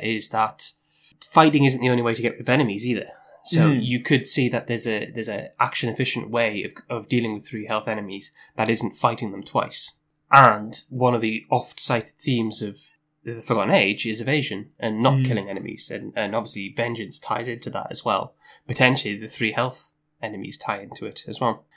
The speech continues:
Speaker 1: Maybe the better way to deal with them is not to fight them. Spend two
Speaker 2: Mm.
Speaker 1: actions fighting them. Spend one action to evade them.
Speaker 2: Yeah.
Speaker 1: And even
Speaker 2: Yeah.
Speaker 1: if you spend two actions to evade them, uh,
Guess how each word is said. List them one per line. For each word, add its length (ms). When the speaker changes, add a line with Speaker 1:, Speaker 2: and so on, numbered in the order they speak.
Speaker 1:
Maybe 220
the 80
better 180
way 180
to 140
deal 180
with 120
them 180
is 160
not 220
to 80
fight 260
them. 220
Spend 340
two 80
Speaker 2:
Mm. 80
Speaker 1:
actions 220
fighting 260
them. 200
Spend 380
one 160
action 280
to 120
evade 240
them. 160
Speaker 2:
Yeah. 280
Speaker 1:
And 120
even 180
Speaker 2:
Yeah. 60
Speaker 1:
if 100
you 60
spend 500
two 180
actions 340
to 120
evade 280
them, 240
uh, 320